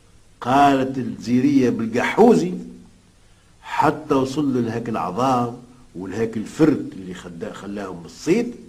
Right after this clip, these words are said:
وبدا ياكل، ياكل، ياكل، حتى فنش، داخ، طر ما مد درعة. ومنها تقاعد وبدا يمرد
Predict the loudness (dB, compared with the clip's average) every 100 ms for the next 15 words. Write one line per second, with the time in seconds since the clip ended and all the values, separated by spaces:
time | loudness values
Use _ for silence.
0 | -20 -20 _ _ _ _ -10 -2 0 0
1 | 2 4 8 6 4 -4 -12 -18 -20 -20
2 | _ _ _ _ -20 _ _ _ -20 _
3 | -20 -8 0 4 6 6 4 0 -8 -6
4 | 2 4 6 2 0 -6 -6 -6 -6 -10
5 | -8 -6 -6 -8 -14 -18 -20 -20 _ _
6 | _ -8 -2 0 0 -4 -10 -18 -20 -20
7 | -20 _ _ _ _ _ _ _ _ _
8 | 0 2 2 2 2 2 2 0 -4 -4
9 | -6 -6 -8 -14 -18 _ _ _ _ _
10 | _ _ _ _ _ _ _ _ _ _
11 | _ _ _ _ -10 -2 2 4 4 2
12 | 0 2 2 2 -2 -2 0 4 6 6
13 | 6 4 2 -2 -10